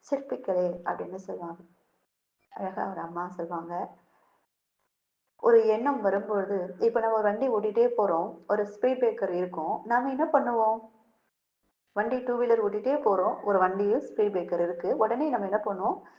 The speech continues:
வண்டிய ஸ்லோ பண்ணி, அத அப்படியே ஜா-, அப்படியே அந்த ஸ்பீட் பிரேக்கர கடந்து நம்ம பொறுமையா போயிடுவோம். அதே மாதிரி தான். ஒரு தீய எண்ணங்கள் வருது. தீய எண்ணங்கள் வரும்பொழுது, உடனே அந்த எண்ணத்த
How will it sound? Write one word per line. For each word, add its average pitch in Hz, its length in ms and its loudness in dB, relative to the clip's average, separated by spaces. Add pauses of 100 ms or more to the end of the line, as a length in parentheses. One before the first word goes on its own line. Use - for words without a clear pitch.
(160)
வண்டிய 233 380 4
ஸ்லோ 202 280 0
பண்ணி, 208 520 -8
அத 202 200 -2
அப்படியே 226 480 0
ஜா-, 185 200 -6 (320)
அப்படியே 208 280 0
அந்த 202 420 2
ஸ்பீட் - 40 2
பிரேக்கர 202 420 2
கடந்து 185 360 0
நம்ம 208 180 0
பொறுமையா 185 460 -2
போயிடுவோம். 156 360 -4 (140)
அதே 190 460 -8
மாதிரி 165 360 -6
தான். 156 180 -4 (360)
ஒரு 240 240 6
தீய 320 220 2
எண்ணங்கள் 196 460 0
வருது. 170 580 2 (300)
தீய 330 240 4
எண்ணங்கள் 220 300 2
வரும்பொழுது, 202 760 0
உடனே 226 640 -2
அந்த 180 220 -2
எண்ணத்த 196 640 -4